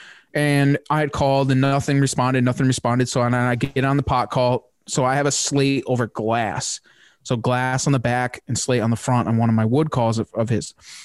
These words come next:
So I'm on the back with the glass and I'm cutting on it. And, uh, this thing starts calling back at me. I go, "Mike," said, "Sit down."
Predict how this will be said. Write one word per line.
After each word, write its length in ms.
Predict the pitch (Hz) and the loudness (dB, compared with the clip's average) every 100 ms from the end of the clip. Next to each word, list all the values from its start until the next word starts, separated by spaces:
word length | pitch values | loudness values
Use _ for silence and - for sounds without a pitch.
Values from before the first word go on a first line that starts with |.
| - | -20
So 120 | - 143 | -2 0
I'm 80 | 156 | 2
on 80 | |
the 60 | 156 | 2
back 260 | 135 131 139 | 0 0 0
with 100 | 131 | 0
the 60 | |
glass 480 | 113 123 147 143 - - | 0 0 2 0 -2 -4
and 80 | 110 | -4
I'm 80 | |
cutting 340 | 107 156 - 139 | -2 -2 -2 -2
on 120 | 117 | -2
it. 100 | 87 _ - - _ _ _ - - _ 523 - _ - 571 _ _ 523 - _ - - _ - - - - - _ - | -4 _ -20 -20 _ _ _ -10 -10 _ -10 -10 _ -8 -8 _ _ -6 -6 _ -20 -20 _ -20 -16 -8 -8 -8 _ -2
And, 240 | 151 143 | 2 2
uh, 180 | 135 123 - _ _ _ _ _ | 2 -2 -4 _ _ _ _ _
this 220 | 156 170 | 0 0
thing 160 | - 143 | 0 -2
starts 240 | - 113 | 0 -2
calling 280 | - 139 135 | 0 2 2
back 260 | 156 233 165 | 2 2 2
at 60 | 110 | 2
me. 240 | 107 110 _ _ _ - | 0 -2 _ _ _ -2
I 40 | |
go, 280 | 131 117 110 _ - - _ | 0 0 -2 _ -20 -20 _
"Mike," 220 | 127 127 - | -2 -2 -4
said, 260 | - 117 | -6 -4
"Sit 160 | - 110 | -4 -2
down." 260 | 110 110 | -2 -2